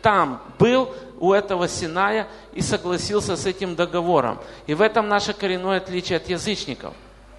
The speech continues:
За нас приняли решение наши отцы. Нам осталось только исполнить.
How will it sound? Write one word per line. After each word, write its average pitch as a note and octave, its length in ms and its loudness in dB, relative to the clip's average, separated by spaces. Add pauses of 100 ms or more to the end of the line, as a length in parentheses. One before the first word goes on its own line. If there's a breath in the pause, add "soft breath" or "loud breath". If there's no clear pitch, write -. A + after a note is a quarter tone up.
(1500)
За A3+ 260 4
нас C4 360 6
приняли C4 440 4
решение A3+ 580 4
наши G3 380 0
отцы. - 600 -2 (1040 soft breath)
Нам A3 280 4
осталось G#3+ 500 2
только G#3+ 520 0 (680)
исполнить. F3+ 760 4